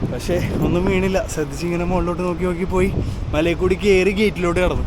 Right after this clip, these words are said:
നല്ല രസകരമായിട്ടുള്ള വീഡിയോ ആയിരിക്കും YouTube-ൽ. രണ്ട് ദിവസം കഴിയുമ്പോൾ അപ്ലോഡ് ആവും. "എടാ, ഇവിടെ ജിം ഉണ്ടോ?"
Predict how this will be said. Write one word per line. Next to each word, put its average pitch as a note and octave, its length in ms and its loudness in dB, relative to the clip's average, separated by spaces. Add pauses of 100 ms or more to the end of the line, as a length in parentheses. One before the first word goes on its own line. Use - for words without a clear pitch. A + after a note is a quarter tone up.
(760)
നല്ല E3+ 280 2
രസകരമായിട്ടുള്ള G#3 680 2
വീഡിയോ G3+ 160 4
ആയിരിക്കും F3+ 260 0
YouTube-ൽ. D#3+ 300 0 (800)
രണ്ട് D#3 160 -4
ദിവസം F3 200 -4
കഴിയുമ്പോൾ F3+ 220 2
അപ്ലോഡ് - 240 2
ആവും. - 160 4
"എടാ, A3+ 140 2
ഇവിടെ A#3+ 220 0
ജിം A#3+ 120 4 (100)
ഉണ്ടോ?" A#3+ 240 4